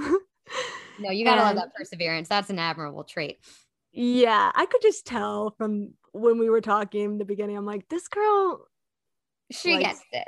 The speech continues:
Speaker 2: Yeah, I was like, "She's fun." And I was like, "What are you in here for?" She's like, "Ritalin." I was like, "I love it." We just bonded over our love of taking too much Adderall and making lists.
Speaker 1: <laughs>
Speaker 2: She doesn't even have a job. And she was like, "The amount of files I have in my house." <laughs>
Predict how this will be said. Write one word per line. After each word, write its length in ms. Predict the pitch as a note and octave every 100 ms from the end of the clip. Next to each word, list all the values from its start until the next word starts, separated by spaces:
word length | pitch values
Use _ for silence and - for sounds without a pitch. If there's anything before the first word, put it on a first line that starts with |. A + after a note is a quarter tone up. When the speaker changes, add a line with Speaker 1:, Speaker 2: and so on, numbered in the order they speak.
| -
Speaker 2:
Yeah, 280 | E4 A#3+ -
I 60 | G3
was 100 | A3+
like, 160 | A#3+
"She's 420 | D4+ - A4 B4+ -
fun." 520 | - G#3+ - - - -
And 80 |
I 40 | B3
was 100 | B3
like, 100 | B3+
"What 120 | E4+
are 40 | C5+
you 80 | C4+
in 100 | B3
here 220 | A3+ G#3
for?" 260 | - - -
She's 160 | G3+
like, 140 | F#3+ G3
"Ritalin." 440 | G#3 G3+ G3+ G3+
I 40 | G3
was 120 | F#3+
like, 180 | F#3+ -
"I 120 | F3+
love 220 | E3+ D3+
it." 200 | D#3+ - -
We 100 | C#4
just 220 | D4 A#3+
bonded 580 | G#3 G#3+ G#3+ G#3+ G3+ G3
over 420 | - G#3+ G3 G#3+ F#3+
our 160 | G3+
love 380 | G3+ G3+ G3+ G3 -
of 300 | G#3 G3+ F#3 _
taking 320 | - G#3 G3+ G3+
too 80 | G3
much 160 | F#3+
Adderall 540 | F#3 F#3+ G3 F#3+ F#3 F3+
and 320 | F#3 F#3 F#3
making 380 | G#3 G3 G3 F#3+
lists. 760 | G3 F#3 - - - - - _ _
Speaker 1:
<laughs> 300 | - - B4+
Speaker 2:
She 100 | -
doesn't 240 | G#4 A4 A4
even 140 | A4
have 100 | G4
a 40 | D4
job. 420 | F#3 G#3 G#3+ G3+
And 100 | A#3
she 100 | B3+
was 80 | A3+
like, 160 | G#3+ -
"The 100 | A3+
amount 220 | A3 C#4
of 60 | C#4
files 540 | - F#3+ F#3+ G#3 A3
I 100 | A3+ A3+
have 260 | A3+ A3
in 80 | A#3
my 160 | A3 A#3
house." 500 | A3+ A#3 C#4 -
<laughs> 60 | -